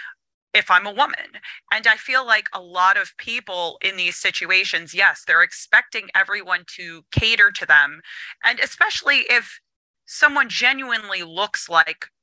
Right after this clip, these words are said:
the gender that they're born, but they're trying to convince you that they're the other gender,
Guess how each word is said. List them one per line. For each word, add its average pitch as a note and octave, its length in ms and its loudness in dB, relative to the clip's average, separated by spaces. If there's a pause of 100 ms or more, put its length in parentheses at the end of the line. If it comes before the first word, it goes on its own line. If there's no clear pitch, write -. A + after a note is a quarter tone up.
the E3+ 80 -4
gender E3+ 400 0
that D#3+ 240 2
they're D#3+ 100 -4
born, E3+ 580 -6
but D#3+ 200 -2
they're C#3+ 140 2
trying E3+ 360 2
to E3 100 -16
convince G3 540 -4
you F#3+ 160 -2
that E3 180 2
they're D3+ 160 2
the D3+ 140 -4
other D3+ 180 0
gender, F3 400 4